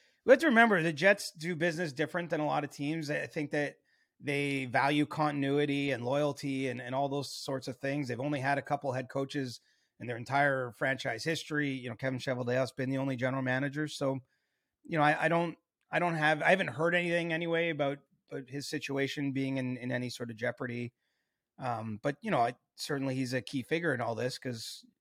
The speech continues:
maybe it's Winnipeg <laughs> where they're asking those pertinent questions about all those players. And,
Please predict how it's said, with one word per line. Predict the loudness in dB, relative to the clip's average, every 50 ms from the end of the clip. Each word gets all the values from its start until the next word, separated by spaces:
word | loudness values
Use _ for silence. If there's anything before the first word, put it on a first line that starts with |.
| _ -12
maybe | -8 -8 -6 -4 -4
it's | -4 -4 -4
Winnipeg | -4 -4 -4 -4 -2 -2 -2 0 0
<laughs> | 0
where | -2 -2
they're | -2 -2 -2 0 0
asking | 0 0 -2 -4 -6 -6
those | -6 -8 -8
pertinent | -8 -10 -10 -8 -10 -8 -4
questions | -2 -2 -2 -4 -6 -8 -8 -6
about | -4 -4 -2
all | -2 -2
those | -2 -4 -6
players. | -6 -6 -4 -2 0 0 0 -2 -4
And, | -6 -10